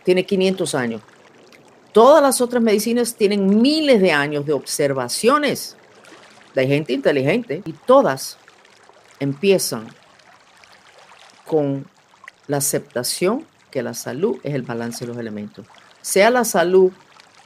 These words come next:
de tu cuerpo físico, de tu cuerpo astral, de tu proyecto,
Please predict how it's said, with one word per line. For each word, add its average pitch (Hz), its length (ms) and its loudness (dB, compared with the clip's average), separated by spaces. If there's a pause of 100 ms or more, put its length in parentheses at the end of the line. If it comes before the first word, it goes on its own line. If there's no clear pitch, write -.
(340)
de 156 120 -2
tu 160 120 -8
cuerpo 262 280 0
físico, 135 560 -4 (180)
de 151 140 0
tu 196 400 -4 (1200)
cuerpo 190 320 2
astral, 156 560 -4 (460)
de 160 160 2
tu 185 200 -2
proyecto, 170 760 -4